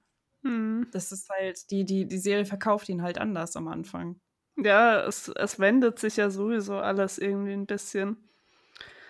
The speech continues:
Speaker 1: hat man das Gefühl, weil die, die am Anfang gut sind, die werden ja dann im Laufe der Zeit immer schlechter. Und bei Noah ist es vielleicht andersrum.
Speaker 2: Ja.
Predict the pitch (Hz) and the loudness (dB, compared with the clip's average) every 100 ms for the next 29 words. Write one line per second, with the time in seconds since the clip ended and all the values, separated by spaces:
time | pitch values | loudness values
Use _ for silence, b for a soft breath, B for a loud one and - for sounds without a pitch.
0 | B B - - 208 196 196 - 196 - | B B -20 -4 2 4 2 0 -4 0
1 | 208 208 196 196 190 208 208 214 196 208 | 2 2 4 2 2 0 -2 0 0 2
2 | 196 254 214 202 190 220 254 - 226 226 | 0 0 2 0 0 0 -2 0 0 2
3 | 214 202 208 208 208 208 208 208 220 208 | 0 0 0 0 -2 -2 -2 -2 -2 2
4 | 202 208 208 202 - 208 208 202 208 208 | 2 2 2 0 2 2 2 2 0 0
5 | - 202 240 - 254 262 - _ _ _ | 0 0 0 2 2 2 -2 _ _ _
6 | _ _ B B B B B B B _ | _ _ B B B B B B B _
7 | _ - 214 208 202 - - - _ _ | _ -6 -2 -2 -2 -6 -10 -16 _ _
8 | _ _ _ 208 202 202 208 208 214 202 | _ _ _ 2 4 4 6 4 4 -2
9 | - 190 196 175 208 190 - 185 190 - | 0 0 0 0 0 -2 -2 -4 -6 -8
10 | _ _ _ _ _ _ _ _ _ _ | _ _ _ _ _ _ _ _ _ _
11 | _ _ - 214 202 196 196 | _ _ -10 -4 0 0 0